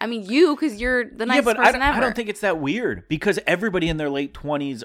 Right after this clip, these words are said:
Speaker 2: early thirties, like, is looking for friends, is looking for new people, is looking
Speaker 1: Yeah,
Speaker 2: for all
Speaker 1: I,
Speaker 2: of that.
Speaker 1: yeah, I mean, if you go
Speaker 2: It's
Speaker 1: about it and just, like, "Hey, where are you guys from?" Asking the right questions. Yeah, I think it could be, like
Speaker 2: Yeah, but,
Speaker 1: <laughs>
Speaker 2: okay, here's another example.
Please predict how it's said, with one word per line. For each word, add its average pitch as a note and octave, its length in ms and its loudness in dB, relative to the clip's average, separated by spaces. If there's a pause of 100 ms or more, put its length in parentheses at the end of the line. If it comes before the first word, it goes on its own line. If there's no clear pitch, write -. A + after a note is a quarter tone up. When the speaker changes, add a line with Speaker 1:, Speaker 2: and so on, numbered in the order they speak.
Speaker 2:
early C#3 200 -2
thirties, C#3 540 0
like, A#2+ 300 -4
is B2 200 -8
looking D3 380 -6
for C3+ 160 -8
friends, A#2 420 -4
is G#2 160 -10
looking C3 320 -6
for C3 120 -12
new B2 160 -8
people, A#2+ 500 -8
is G2 140 -8
looking B2+ 240 -10
Speaker 1:
Yeah, C4+ 200 0
Speaker 2:
for A#3 80 0
all - 60 2
Speaker 1:
I, - 40 -2
Speaker 2:
of A3 60 -8
that. F3+ 220 -6
Speaker 1:
yeah, G3 200 2
I F#3 60 -2
mean, G3 120 -4
if G3+ 100 -10
you A3 60 -8
go G#3+ 120 2
Speaker 2:
It's G3+ 60 0
Speaker 1:
about F3+ 220 4
it E3+ 120 -4
and E3 100 -14
just, - 200 -18 (180)
like, - 160 -14
"Hey, A#3 240 -6
where G#3 100 -8
are G#3 40 -4
you G3 60 -8
guys F#3+ 180 -10
from?" G#3+ 180 -2
Asking - 440 -4
the F3 80 -14
right C3+ 160 -4
questions. F3+ 560 -8
Yeah, F3+ 180 0
I - 80 0
think F#3 240 -12
it G#3 100 -14
could G3 240 -12
be, F3 280 -12
like D3+ 340 -8 (840)
Speaker 2:
Yeah, A#3+ 140 -6
but, F3+ 160 -2 (240)
Speaker 1:
<laughs> B3+ 240 -10
Speaker 2:
okay, D#3 240 0
here's D#3 260 -4
another D3+ 300 -4
example. F#2+ 460 -12